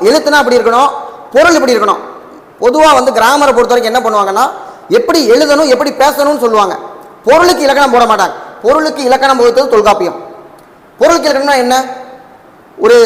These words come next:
பொருள் அப்படின்னு எடுத்துக்கும் பொழுது புறத்திணை, அகத்திணை ரெண்டா பிரிக்கிறாங்க. மத்தவங்கள்ட்ட நம்ம ஷேர் பண்ணிக்கக்கூடிய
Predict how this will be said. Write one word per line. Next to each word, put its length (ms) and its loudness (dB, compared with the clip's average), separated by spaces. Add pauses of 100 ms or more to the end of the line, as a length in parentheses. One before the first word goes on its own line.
(680)
பொருள் 460 0
அப்படின்னு 280 0
எடுத்துக்கும் 280 0
பொழுது 540 -2 (300)
புறத்திணை, 500 0
அகத்திணை 380 -2
ரெண்டா 260 0
பிரிக்கிறாங்க. 380 -4 (920)
மத்தவங்கள்ட்ட 420 0
நம்ம 160 0
ஷேர் 340 2
பண்ணிக்கக்கூடிய 460 0